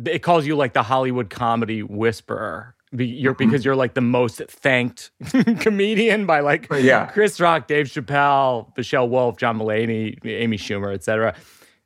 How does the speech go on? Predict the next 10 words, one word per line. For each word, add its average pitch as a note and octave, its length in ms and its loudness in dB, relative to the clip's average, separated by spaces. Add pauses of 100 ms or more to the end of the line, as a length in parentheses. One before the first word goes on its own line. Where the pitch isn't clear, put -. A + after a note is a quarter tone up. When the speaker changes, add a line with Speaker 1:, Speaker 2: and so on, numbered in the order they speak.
(280)
Speaker 1:
My-, C3 300 -2
myself. C#3 540 0
And, C3 220 -2
uh, B2 300 2 (120)
and, B2+ 300 -2
uh, A#2 460 2 (680)
it's C#3+ 260 -4
just, - 420 -2
uh, B2 480 0 (760)
I, B2 120 2